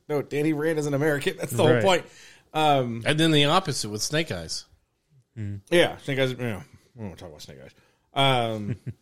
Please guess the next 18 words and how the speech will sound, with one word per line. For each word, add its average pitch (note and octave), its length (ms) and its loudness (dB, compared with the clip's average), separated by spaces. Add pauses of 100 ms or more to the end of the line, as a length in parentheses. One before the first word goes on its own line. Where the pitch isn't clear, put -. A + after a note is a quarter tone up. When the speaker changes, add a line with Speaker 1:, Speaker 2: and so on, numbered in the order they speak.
(140)
Speaker 1:
<laughs> - 420 -20
I F3+ 80 2
mean, F#3+ 300 2 (920)
it's - 220 -6
tough A3 260 0
because C#3 580 0 (100)
Tilda E3+ 240 0
Swinton E3 240 -4
is C3 100 -4
great C#3 240 0
in B2+ 100 0
that A2+ 160 -4
role. A2+ 400 -2 (540)
Speaker 3:
Mm-hmm. G#2+ 300 -2
Speaker 1:
You're E3 120 -2
not D3 140 2
erasing A#2+ 420 -2
it A#2+ 220 -6